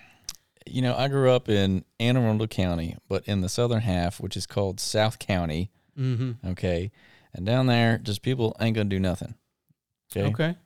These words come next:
Speaker 1: And that's just the way it is.
Speaker 2: No southern hospitality?
Speaker 1: Dude, they don't do that shit, no.
Speaker 2: They ain't doing that?
Speaker 1: No, they ain't doing nothing.
Speaker 2: Mm-hmm.
Speaker 1: So,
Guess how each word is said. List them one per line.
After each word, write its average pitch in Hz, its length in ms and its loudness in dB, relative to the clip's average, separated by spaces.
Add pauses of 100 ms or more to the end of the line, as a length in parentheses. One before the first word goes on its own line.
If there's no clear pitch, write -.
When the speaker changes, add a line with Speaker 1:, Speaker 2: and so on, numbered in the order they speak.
(140)
Speaker 1:
And 92 100 -2
that's 104 200 0
just - 140 -6
the 104 60 -2
way 98 140 0
it 104 60 0
is. - 340 -4 (180)
Speaker 2:
No 139 120 0
southern 143 440 0
hospitality? 143 840 -4 (440)
Speaker 1:
Dude, 113 240 -2
they 69 120 -2
don't - 200 -6
do - 160 -10
that - 180 -14
shit, - 300 -12
no. - 300 -10 (240)
Speaker 2:
They 127 100 -4
ain't 127 180 -2
doing 127 240 -2
that? 127 120 -4
Speaker 1:
No, 98 200 2
they 98 100 2
ain't 107 200 0
doing 92 300 0
nothing. - 240 -4
Speaker 2:
Mm-hmm. 117 380 -8 (320)
Speaker 1:
So, 95 400 -6